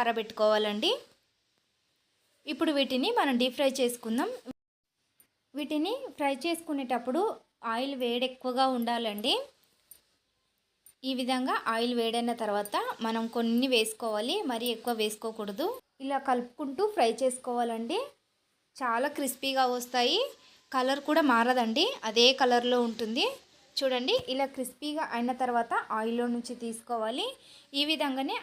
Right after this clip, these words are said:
అన్నిటినీ ఫ్రై చేసుకోవాలి. నెక్స్ట్ టైమ్ వేసేటప్పుడు మళ్ళీ ఆయిల్ వేడైన తర్వాతనే వేసుకోవాలండి. తీసిన వెంటనే వేయకూడదు, మెత్తగా వస్తాయి చిప్స్. ఆయిల్ బాగా వేడిగా ఉంటేనే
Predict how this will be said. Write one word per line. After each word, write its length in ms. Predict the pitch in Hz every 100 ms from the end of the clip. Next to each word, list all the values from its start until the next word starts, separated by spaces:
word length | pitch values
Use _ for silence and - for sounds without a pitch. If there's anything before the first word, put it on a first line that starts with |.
| 240
అన్నిటినీ 500 | 240 247 277 277 359 415
ఫ్రై 140 | 269 226
చేసుకోవాలి. 720 | 247 233 - 240 233 233 285 508 - _ _ _ _ _ _ _
నెక్స్ట్ 320 | 262 285 -
టైమ్ 160 | 339 339 302
వేసేటప్పుడు 520 | 269 277 262 254 339 349
మళ్ళీ 200 | 254 262 262
ఆయిల్ 220 | 240 247 254
వేడైన 340 | 233 240 254 254
తర్వాతనే 420 | 247 226 233 254 302
వేసుకోవాలండి. 720 | 226 220 - 233 226 220 226 330 508 - _ _ -
తీసిన 280 | 311 302 320 269
వెంటనే 380 | 240 269 269 285
వేయకూడదు, 520 | 233 226 233 220 214 427 494 -
మెత్తగా 340 | 220 - 269 269
వస్తాయి 380 | 240 - 226 240 247
చిప్స్. 320 | 226 - 277 440 523 _ _ _ -
ఆయిల్ 300 | 240 269 302 254
బాగా 240 | 247 262 254
వేడిగా 320 | 240 247 262 254
ఉంటేనే 320 | 233 247 311